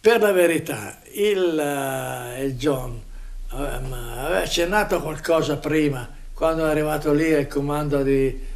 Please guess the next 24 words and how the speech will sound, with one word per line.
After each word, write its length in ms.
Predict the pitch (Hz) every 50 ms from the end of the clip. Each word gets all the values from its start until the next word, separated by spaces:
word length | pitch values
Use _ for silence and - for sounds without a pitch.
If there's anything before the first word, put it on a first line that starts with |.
| - -
al 140 | - - -
comando 320 | - 143 147 151 151 151
del 100 | 147 139
raggruppamento 640 | 135 131 135 117 139 131 135 147 147 151 147 147 139
lì 160 | 127 139 139
a 60 | 131
Milano. 520 | 131 135 131 135 135 131 127 123 117 - - - - - - - - - - -
Eh, 1400 | 123 123 127 123 123 127 127 127 127 127 123 120 120 120 - - - - - - - - - - - - -
si 260 | - - - - - 143
è 40 | 139
messi 380 | 139 143 156 147 - - 147
lì 180 | 143 156 160 151
a 60 | 135
contatto, 560 | - - 139 135 - 143 147 156 143 170 - - - - - - - - -
eh, 600 | - - - - - - - 104 110 110 123 127
aveva 260 | 131 131 135 143 151 147
detto, 300 | 160 185 180 180 - - - - - - - -
non 200 | 139 143 147 147
aveva 200 | 170 196 202 -
parlato 380 | - 160 151 160 165 160 170
di 80 | 165 160
Mussolini, 640 | 151 156 151 - - 160 143 147 143 135 127 127
solo 340 | 120 - 180 175 160 143 135
che, 280 | - - 147 143 147